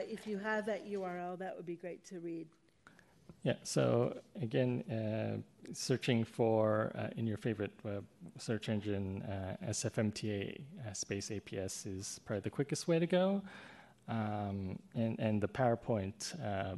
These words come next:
Speaker 2: that's posted online, I believe, has the, um, uh, you can click on some of the links and it'll work. But, uh, just to spell it out for folks, it's H T T P S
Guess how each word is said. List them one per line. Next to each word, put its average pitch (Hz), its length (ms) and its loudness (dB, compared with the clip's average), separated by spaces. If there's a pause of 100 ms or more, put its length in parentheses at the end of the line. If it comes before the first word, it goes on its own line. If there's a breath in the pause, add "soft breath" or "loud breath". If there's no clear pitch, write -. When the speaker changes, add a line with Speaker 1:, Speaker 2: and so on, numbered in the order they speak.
Speaker 2:
that's - 320 -4 (160)
posted 107 300 -2
online, 98 260 -4
I - 20 -2
believe, 101 640 -2
has 98 220 -6
the, 95 260 -8
um, 90 220 -6 (1120 loud breath)
uh, 95 60 -4
you 92 120 -4
can 95 340 -6
click - 220 -4
on 95 140 -2
some 107 120 -4
of 90 60 -4
the 92 60 -4
links 92 260 -6
and 95 80 -6
it'll 90 140 -2
work. 95 200 -6
But, 95 240 -2
uh, 98 120 2
just - 240 -6
to 104 80 -2
spell 101 340 0
it 95 60 0
out 95 240 0
for 95 320 -6
folks, - 380 -6
it's - 340 -6
H - 400 -2
T 113 160 -2
T 107 280 -2 (120)
P - 460 -2
S 110 400 -4